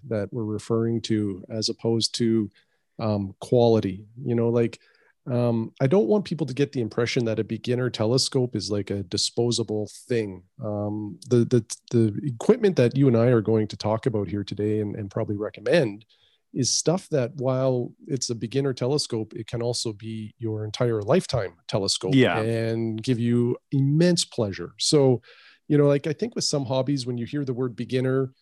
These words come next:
Speaker 1: you sort of associate it with, like, a lesser quality product. And that's not the case here necessarily. Now, you can always climb the ladder of quality, but just understand that these are still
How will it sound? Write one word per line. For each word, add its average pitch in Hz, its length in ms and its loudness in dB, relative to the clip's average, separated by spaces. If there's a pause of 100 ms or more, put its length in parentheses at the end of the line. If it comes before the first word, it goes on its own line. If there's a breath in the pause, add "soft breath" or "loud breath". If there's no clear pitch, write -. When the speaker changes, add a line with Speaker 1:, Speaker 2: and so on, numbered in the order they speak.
(160)
Speaker 1:
you 117 80 -8
sort 127 240 0
of 113 80 -2
associate 113 500 -2
it 110 140 -2
with, 104 140 -4
like, 104 260 -4
a 101 40 -2
lesser 104 420 -2
quality 101 640 -2 (100)
product. 110 420 0
And 113 100 -2
that's 131 200 0
not 143 160 0 (220)
the - 80 -8
case 113 280 0
here 113 160 -2
necessarily. 127 720 -2 (320 soft breath)
Now, 131 80 -2
you 117 160 -2
can 135 140 2
always 123 200 4
climb 135 320 2
the 113 80 -4
ladder 165 400 0
of 104 120 -6
quality, 113 460 -2
but 107 140 -6
just 143 220 -2
understand 127 560 0
that 113 100 -2
these 120 220 -4
are 117 60 -2
still 117 500 -4